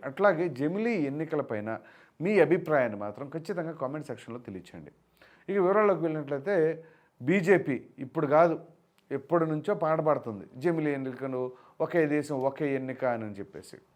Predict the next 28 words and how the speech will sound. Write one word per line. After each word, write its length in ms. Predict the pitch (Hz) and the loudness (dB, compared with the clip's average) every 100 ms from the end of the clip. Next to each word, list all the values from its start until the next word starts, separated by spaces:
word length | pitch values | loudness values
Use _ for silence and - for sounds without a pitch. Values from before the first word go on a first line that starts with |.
| _ _ _ _ _ - | _ _ _ _ _ 0
So 80 | 202 | 2
దీనికి 300 | 170 190 175 | 4 2 2
సంబంధించి 580 | 185 190 202 196 185 190 | 0 0 0 -2 -2 -2
ఏంటి 240 | 190 190 | 0 -2
అంటే, 640 | 185 180 214 185 196 196 - - | -2 -2 2 2 2 0 -6 -14
దేశవ్యాప్తంగా 1400 | 123 180 208 214 196 196 196 - 202 196 196 185 139 - - - | -2 2 4 4 6 6 6 2 -2 2 8 8 8 -2 -20 -8
ఎన్నికలు 420 | 147 175 185 190 | -6 -4 0 0
మొత్తం 540 | 170 160 156 - - 233 | 2 -2 -6 -16 0 2
ఒకేసారి 600 | 175 160 180 170 165 160 | 2 2 2 2 2 2
జరగాలి. 800 | 135 127 117 104 117 151 110 - _ _ _ _ _ _ _ _ - | 0 0 0 0 4 2 2 -8 _ _ _ _ _ _ _ _ -12
ఎప్పటికప్పుడు 680 | 135 180 170 175 185 180 175 | -6 -2 2 2 2 0 0
ఈ 140 | 147 | 0
రాష్ట్రంలో 540 | 165 165 156 170 160 151 | 4 4 2 -2 0 0
ఒకసారి, 360 | 143 156 151 | 0 -2 0
ఆ 140 | 151 160 | 2 4
రాష్ట్రంలో 460 | 160 151 160 147 | 2 0 -2 -2
ఒకసారి, 340 | 151 147 147 147 | -2 -2 -2 0
అలా 320 | 151 156 147 | 2 2 2
ఇలా 260 | 147 147 | 2 0
ఇలా 160 | 143 147 | 2 0
జరుగుతుంది, 440 | 127 131 131 156 | 0 -4 -4 -6
ఇలా 120 | 127 127 | -4 -2
కాదు, 320 | - 139 170 | 0 0 0
మొత్తం 360 | 147 131 - | -4 -6 -4
ఒకేసారి 380 | 147 139 143 143 | -4 -4 -4 -6
జరగాలి 400 | 127 127 127 131 | -4 -2 -2 -2
అని 200 | 127 123 | -4 -6
చెప్పేసి 340 | 120 170 202 | -8 -10 -12